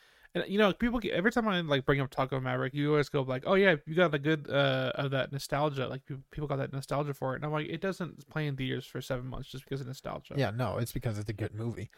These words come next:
Speaker 1: Yeah, I mean, I think, m-, well, and maybe it played on more nostalgia of, I wouldn't even, it's more like you're still relevant. Like, I, and I think this was part of the,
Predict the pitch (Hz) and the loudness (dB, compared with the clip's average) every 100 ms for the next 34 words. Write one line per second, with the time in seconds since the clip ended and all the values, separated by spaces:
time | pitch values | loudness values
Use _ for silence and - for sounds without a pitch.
0 | 175 185 151 - 165 180 170 170 170 214 | 0 2 4 2 2 2 2 0 0 0
1 | 180 - - 156 156 160 165 160 156 170 | -2 -10 -10 -8 -2 4 8 8 6 2
2 | 214 226 170 139 - 160 147 139 135 139 | 4 6 6 4 4 6 6 4 2 2
3 | 135 - 151 143 131 139 127 131 131 127 | 2 0 0 0 0 0 0 0 0 -6
4 | _ _ _ - - 117 117 175 208 220 | _ _ _ -16 -14 -10 -2 2 2 2
5 | 214 147 135 113 127 - 180 214 190 147 | -2 -4 -6 -4 -4 -2 2 4 6 4
6 | 131 - - _ _ _ _ _ - 151 | 2 -16 -20 _ _ _ _ _ -6 -2
7 | 151 - 170 139 135 127 123 - 139 143 | 0 2 4 6 6 4 -4 -6 -4 0
8 | 147 160 170 202 180 156 - 139 - 151 | 0 2 2 2 0 -2 -6 -4 4 4
9 | 139 131 131 131 | 4 -2 -2 -2